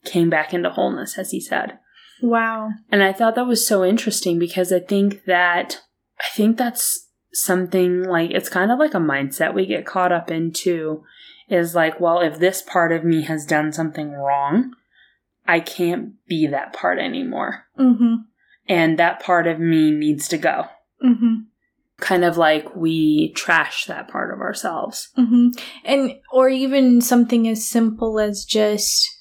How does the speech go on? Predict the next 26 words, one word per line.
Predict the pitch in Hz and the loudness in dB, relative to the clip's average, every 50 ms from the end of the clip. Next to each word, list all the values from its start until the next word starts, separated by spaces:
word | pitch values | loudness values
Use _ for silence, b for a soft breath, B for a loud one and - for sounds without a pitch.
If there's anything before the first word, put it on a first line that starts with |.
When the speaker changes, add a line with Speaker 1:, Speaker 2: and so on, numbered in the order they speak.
| b b b b _ _ _ _ _ _ _ _ - - 240 226 | b b b b _ _ _ _ _ _ _ _ -14 -10 -6 -2
Speaker 2:
being | - 233 220 220 214 208 | 0 2 4 6 4 4
ashamed | 202 196 - - 220 220 220 220 214 214 214 | 4 2 0 2 4 4 6 6 6 4 2
of | - - - 226 226 | 0 -4 -6 -6 -4
that | 226 - - - - - | -4 -4 -4 -4 -8 -8
part | - - - - | -8 -6 -6 -6
of | 285 | -6
ourselves. | - - - - - - - - - - 185 170 175 | -8 -6 -6 -6 -6 -4 -6 -8 -8 -6 -4 -2 0
Speaker 1:
Yes. | 185 202 254 320 277 202 262 | 0 2 4 2 2 4 4
Speaker 2:
Even | 269 269 330 320 | 4 4 6 4
if | 294 254 - | 4 2 2
we're | 269 254 | 2 4
not | 247 247 240 247 - | 4 4 2 2 -2
trying | - - 240 233 226 226 226 226 220 | -4 -4 -2 -2 0 0 0 0 0
to | - 226 | 0 -2
say, | - - 233 220 220 | -2 -2 -2 -2 0
like, | 214 214 214 214 214 214 - - _ b b b b b b b b b b b b _ - - _ - | 0 -2 -2 -2 -6 -10 -14 -18 _ b b b b b b b b b b b b _ -20 -14 _ -2
"I | 233 233 | -2 -2
can't | 226 - - 233 220 220 220 220 - _ _ - 240 240 _ _ _ _ | -2 -2 -4 -2 -2 -2 -2 -6 -8 _ _ -14 -14 -14 _ _ _ _
be | - 262 269 262 | 0 2 2 4
that | 247 220 - - | 2 0 -2 -4
part | - - 220 214 208 | -4 -2 -2 -2 -2
of | 208 202 202 | -4 -6 -6
me," | 202 202 196 196 196 202 196 - _ - | -4 -2 -2 0 -2 -2 -4 -6 _ 0
Speaker 1:
Mm-hmm. | 220 208 185 160 196 196 190 196 220 233 226 - _ _ _ _ _ _ _ _ _ _ _ _ _ | 2 2 2 2 2 2 4 4 4 2 0 -4 _ _ _ _ _ _ _ _ _ _ _ _ _
Speaker 2:
you're | - 214 220 208 | -6 -2 -2 -2
ashamed. | 202 196 - - - 214 202 - - - - - - | -2 -2 -4 -2 -2 -2 -2 -2 -4 -8 -12 -12 -12